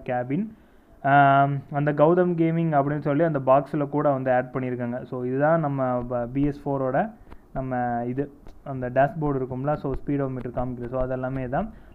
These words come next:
லைட் ஒர்க் எல்லாமே வந்து நம்ம டீட்டெயிலா நம்ம நைட்ல வந்து பார்க்கலாம். ஆ, உள்ள வந்து பேசஞ்சர்லாம் வந்து ஆட் பண்ணியிருக்காங்க கைஸ். So சீட்ஸ் எல்லாம் வந்து பாருங்க,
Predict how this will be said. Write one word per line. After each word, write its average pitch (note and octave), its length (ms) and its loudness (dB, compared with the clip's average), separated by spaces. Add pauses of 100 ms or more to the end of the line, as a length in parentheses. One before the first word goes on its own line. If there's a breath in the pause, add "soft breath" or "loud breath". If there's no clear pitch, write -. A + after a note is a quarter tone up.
லைட் A#3 240 -2
ஒர்க் G#3+ 160 -2
எல்லாமே E3+ 420 -2
வந்து D3+ 180 -4
நம்ம C#3 200 -4
டீட்டெயிலா C#3 560 -2 (140)
நம்ம B2+ 260 -8 (1120)
நைட்ல E3 380 0
வந்து C#3 500 4
பார்க்கலாம். C3 500 2 (400 loud breath)
ஆ, C#3 220 4
உள்ள F#3+ 220 6
வந்து F#3+ 420 4 (360)
பேசஞ்சர்லாம் D#3+ 540 4
வந்து C#3+ 180 2
ஆட் C3+ 200 4
பண்ணியிருக்காங்க B2+ 460 -2
கைஸ். A#2+ 220 -6
So C3 260 -2
சீட்ஸ் D#3 280 -2
எல்லாம் D3 200 4
வந்து C#3+ 200 0
பாருங்க, C3+ 360 4